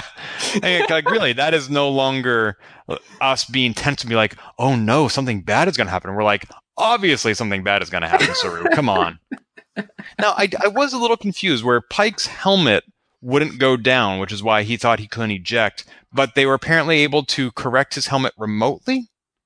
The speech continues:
Speaker 2: No, um, the last second, just before the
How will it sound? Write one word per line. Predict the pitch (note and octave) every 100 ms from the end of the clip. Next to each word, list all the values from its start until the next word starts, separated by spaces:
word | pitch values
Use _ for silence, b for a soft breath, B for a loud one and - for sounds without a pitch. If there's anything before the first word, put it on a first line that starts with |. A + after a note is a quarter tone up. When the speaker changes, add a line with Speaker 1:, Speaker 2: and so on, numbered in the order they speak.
| _ -
Speaker 2:
No, | A3 B3+ A#3+ G#3 E3
um, | - G#3 G3 F3
the | E3
last | F#3+ F#3+ F#3
second, | F3+ F3 D#3+ -
just | - F#4+ -
before | B3+ A3 G#3+ G3 E3
the | D#3 D#3 D3 E3